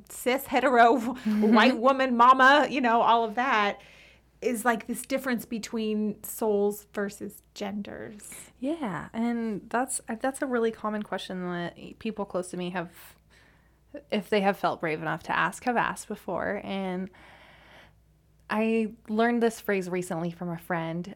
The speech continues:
Speaker 2: um, who is transgender, and they say, "Hearts, not parts."
Speaker 1: Hmm.
Speaker 2: And I love that so much because
Speaker 1: That's
Speaker 2: I
Speaker 1: beautiful. <laughs>
Speaker 2: It is. It's, and it's wonderful. And, and with me personally, I'm attracted to men and I'm attracted to women.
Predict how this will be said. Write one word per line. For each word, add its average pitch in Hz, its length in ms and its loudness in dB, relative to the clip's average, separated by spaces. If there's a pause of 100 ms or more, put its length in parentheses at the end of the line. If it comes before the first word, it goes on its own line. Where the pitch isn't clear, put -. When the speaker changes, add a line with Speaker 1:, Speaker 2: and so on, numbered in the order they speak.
Speaker 2:
um, 170 600 -8 (500)
who 233 100 4
is 233 160 4
transgender, 233 840 -6 (100)
and 185 580 -4 (300)
they 214 140 -2
say, 208 320 -4
"Hearts, 208 360 -2
not 190 180 -6
parts." - 420 -4 (640)
Speaker 1:
Hmm. 233 280 -4 (260)
Speaker 2:
And 214 120 0
I 202 80 2
love 190 240 2
that 170 140 0
so - 160 -6
much 175 240 -4
because 180 540 -4 (140)
Speaker 1:
That's 208 240 4
Speaker 2:
I - 40 -14
Speaker 1:
beautiful. 233 440 -2
<laughs> 277 160 -2
Speaker 2:
It 330 100 6
is. 349 300 4
It's, - 360 -2
and 262 100 2
it's 226 200 -2
wonderful. 254 480 2
And, 196 220 -2
and 208 380 -2 (140)
with 247 180 2
me 294 140 2
personally, 247 480 -2
I'm 196 220 2
attracted 202 460 -4
to 196 120 -10
men 175 320 -6
and 170 240 -6
I'm 170 120 -6
attracted 156 400 -8
to - 100 -16
women. - 300 -14